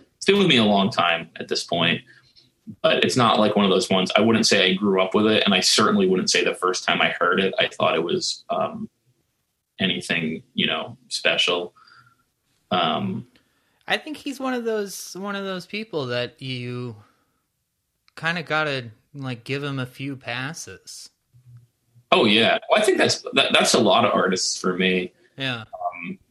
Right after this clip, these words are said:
Speaker 1: I can't, I can't generalize this to everybody, but certainly for me, if there's something that I hear and I instantly like it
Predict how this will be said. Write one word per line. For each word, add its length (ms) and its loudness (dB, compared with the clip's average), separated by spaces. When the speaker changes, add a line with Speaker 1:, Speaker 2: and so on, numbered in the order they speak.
Speaker 1:
I 60 2
can't, 360 0
I 80 4
can't 280 2
generalize 560 4
this 200 2
to 120 2
everybody, 560 0
but 180 -2
certainly 420 2
for 160 0
me, 160 4
if 100 0
there's 140 4
something 220 4
that 100 4
I 100 2
hear 420 0
and 100 2
I 140 0
instantly 440 0
like 280 -2
it 240 2